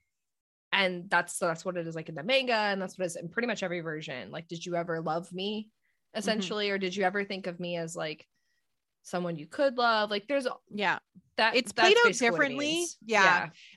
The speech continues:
Speaker 2: And to me, this is always sort of, <sighs> like, the crux of the Rose question in Beauty and the Beast, which is,
Speaker 1: Yep.
Speaker 2: "Have you ever loved me? Have you ever loved and been loved in return?"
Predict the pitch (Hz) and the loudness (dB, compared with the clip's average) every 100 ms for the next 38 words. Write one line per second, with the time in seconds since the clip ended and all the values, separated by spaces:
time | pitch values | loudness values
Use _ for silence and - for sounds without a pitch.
0 | - 262 262 - 285 320 320 262 220 - | -4 -2 -2 -2 -2 0 -2 -4 -6 2
1 | 202 208 202 185 180 - 190 180 170 _ | 4 4 4 0 -2 -4 -2 -4 -8 _
2 | _ - 196 175 156 156 180 180 180 - | _ -12 -10 -10 -12 -14 -8 -4 -4 -6
3 | 185 196 - - 277 - - - 190 185 | -6 -6 -6 0 0 0 -10 -2 0 0
4 | 175 _ _ _ _ _ - 185 208 185 | -4 _ _ _ _ _ -14 -6 -4 0
5 | 226 262 220 - - 165 165 - 165 160 | 4 4 2 -6 -6 -6 -6 -6 -6 -6
6 | 160 - 180 165 170 175 170 165 151 156 | -8 -8 -6 -4 -2 -2 -4 -6 -8 -8
7 | 156 - 165 - 165 151 156 156 - 156 | -8 -12 -10 -8 -4 -4 -4 -8 -8 -10
8 | - _ _ _ - 247 285 320 330 - | -10 _ _ _ 4 4 6 2 0 2
9 | 214 208 208 190 165 165 160 170 165 156 | 2 4 0 0 0 -2 -4 -8 -8 -8
10 | 151 175 _ _ _ - 180 233 294 269 | -10 -14 _ _ _ -10 -4 4 4 6
11 | 233 190 180 160 160 - 180 170 185 170 | 2 2 2 2 -2 -8 -6 -4 -2 -4
12 | 160 151 147 147 151 143 147 - 165 123 | -4 -4 -6 -6 -8 -8 -10 -8 -6 -6
13 | 120 | -8